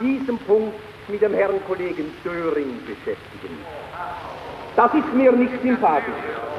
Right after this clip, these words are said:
Das ist mir gar nicht sympathisch. Ich will Ihnen noch sagen, warum.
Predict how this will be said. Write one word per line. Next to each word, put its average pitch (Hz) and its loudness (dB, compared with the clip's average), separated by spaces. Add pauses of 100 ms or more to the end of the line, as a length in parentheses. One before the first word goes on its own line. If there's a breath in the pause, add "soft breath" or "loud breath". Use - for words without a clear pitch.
(280)
Das 240 8
ist 269 2
mir 254 10
gar 214 8
nicht 214 4
sympathisch. 175 2
Ich - -8
will 247 4
Ihnen 233 6
noch - 4
sagen, 214 8
warum. 180 2